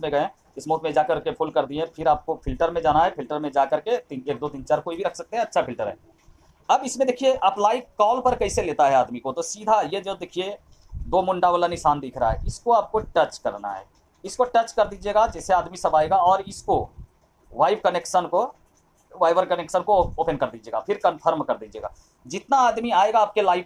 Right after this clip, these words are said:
पर अब वो apply कर सकता है ऐसे में। ठीक है दोस्त, तो ऐसे apply कर सकता है आपके live पर आकर के। और फिर ये सबको call पर लेना कैसे है, सबसे बड़ा बात ये बहुत आदमी को अभी पता नहीं है,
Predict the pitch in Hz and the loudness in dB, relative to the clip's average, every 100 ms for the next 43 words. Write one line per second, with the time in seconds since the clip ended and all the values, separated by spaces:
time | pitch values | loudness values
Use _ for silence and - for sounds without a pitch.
0 | - 208 220 165 165 220 156 165 165 165 | 0 0 2 0 2 0 2 4 2 2
1 | 151 - - 117 117 123 127 135 110 92 | -2 -2 -2 2 2 0 -2 -6 -8 -12
2 | - _ - 190 202 233 - - - - | -20 _ -8 -2 0 -2 -8 -20 -18 -18
3 | - 151 160 156 185 190 202 214 214 - | -6 -4 -2 2 2 4 2 0 0 0
4 | 214 214 208 220 196 156 175 214 202 196 | 4 4 2 2 0 2 0 2 2 2
5 | 196 233 214 190 - - - 170 202 262 | 0 -2 2 2 2 -4 -8 -8 -2 -2
6 | 285 262 269 196 233 254 254 185 190 277 | 0 -2 0 2 2 2 0 0 2 0
7 | 247 202 185 135 113 180 - 196 180 202 | 0 -4 0 0 -2 -4 -4 0 2 2
8 | 196 165 196 - 180 190 156 190 190 180 | 0 -4 -10 -8 -4 0 0 -2 -8 -6
9 | - 151 156 120 98 | -4 0 0 -2 -12